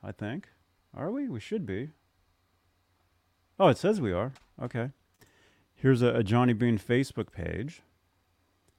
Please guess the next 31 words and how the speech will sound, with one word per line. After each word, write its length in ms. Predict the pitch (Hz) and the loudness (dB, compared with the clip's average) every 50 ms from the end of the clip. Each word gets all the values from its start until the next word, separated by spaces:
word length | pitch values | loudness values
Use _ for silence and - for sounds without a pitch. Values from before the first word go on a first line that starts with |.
| _ _ _ _ - | _ _ _ _ 0
My 120 | 117 110 | 2 2
page, 580 | 104 - - - - 139 139 110 92 90 82 92 | 2 2 -4 -4 0 2 4 4 4 2 2 4
not 180 | 117 139 156 143 | 4 4 4 4
my 100 | 139 123 | 2 0
personal 460 | - - - 147 147 - - 143 127 | 0 0 2 2 2 4 2 -4 -4
profile, 480 | - - 131 120 - - 123 120 117 | 0 0 0 0 2 4 4 4 4
but 180 | 110 104 90 - | 2 0 -4 -4
my 120 | 90 90 | -4 -6
page. 600 | 85 - - - 107 101 90 85 80 80 - - - _ _ _ _ | -4 -6 -6 -4 -2 -2 -2 -2 -4 -8 -12 -16 -20 _ _ _ _
It's 120 | _ - | _ -2
called 260 | - 135 104 92 87 - _ _ _ _ _ - | 0 0 0 0 -6 -12 _ _ _ _ _ 2
facebook 300 | 135 127 - 143 127 - | 2 2 2 0 -4 -4
dot 140 | 127 120 - | -4 -4 -2
com 160 | 120 120 113 | -2 -2 -2
slash 280 | - - 113 110 101 | 0 2 2 2 2
Johnny 240 | - 117 110 110 107 | 0 -2 -2 0 0
Bean 200 | 92 101 98 98 | 0 -2 -2 -2
T 120 | - 107 101 | -2 -2 0
V. 220 | 95 110 135 151 | 0 0 0 2
There's 240 | 110 101 107 107 101 | 2 4 4 4 4
another 180 | 120 123 131 127 | 4 4 4 2
chance. 420 | - - 151 147 160 190 185 - | 2 2 4 4 4 4 2 0
Jump 260 | - 131 135 147 143 | 4 6 6 8 10
over 220 | 180 170 160 147 165 | 10 8 8 8 6
there. 200 | 170 185 180 - - - - - - - | 8 6 6 4 0 -16 -20 -8 6 10
I'm 220 | - 226 247 214 | 12 12 12 12
giving 240 | 185 254 277 294 277 | 10 8 10 10 10
you 80 | 254 208 | 10 12
guys 320 | 196 185 185 175 156 131 | 12 12 12 12 12 8
the 100 | 147 147 | 4 4
links. 500 | 151 202 214 190 127 87 - - - | 4 6 6 6 4 2 0 -10 -20